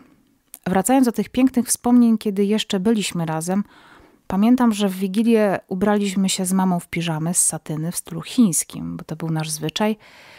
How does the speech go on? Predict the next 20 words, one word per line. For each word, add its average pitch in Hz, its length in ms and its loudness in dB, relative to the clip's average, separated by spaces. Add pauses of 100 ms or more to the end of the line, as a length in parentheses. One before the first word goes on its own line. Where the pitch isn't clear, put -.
(160)
Były 156 180 0
wyraziste 160 760 -2
i 196 100 -2
był 190 140 -2
to 185 120 -4
jedyny 202 600 4
strój 175 400 0
najbliższej 156 640 -2
księżniczki, 214 800 -2
najbliżej 170 460 0
księżniczki, 185 680 -4 (600)
który 175 260 -2
moja 208 320 2
mama 190 280 0
mogła, 196 540 0
a 170 80 -4
raczej 165 400 -6
godziła 170 500 0
się - 180 -4
nosić. - 680 -6